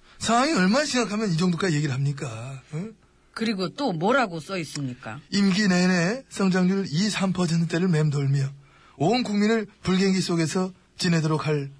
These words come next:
Speaker 1: 전망이다. 지난 삼 년간 경제를 위해 뭘 했는지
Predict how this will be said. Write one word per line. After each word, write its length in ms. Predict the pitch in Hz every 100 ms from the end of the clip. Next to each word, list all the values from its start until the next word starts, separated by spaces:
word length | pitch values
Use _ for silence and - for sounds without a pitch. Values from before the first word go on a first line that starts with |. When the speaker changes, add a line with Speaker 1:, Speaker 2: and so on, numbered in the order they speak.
| _ _ -
Speaker 1:
전망이다. 440 | 170 135 123 - - - - _ _ _ - - - -
지난 260 | - 220 208
삼 180 | 196
년간 360 | 208 196 208 202
경제를 440 | - 190 202 208
위해 120 | 208 196
뭘 320 | 180 294 302
했는지 480 | 226 214 202 311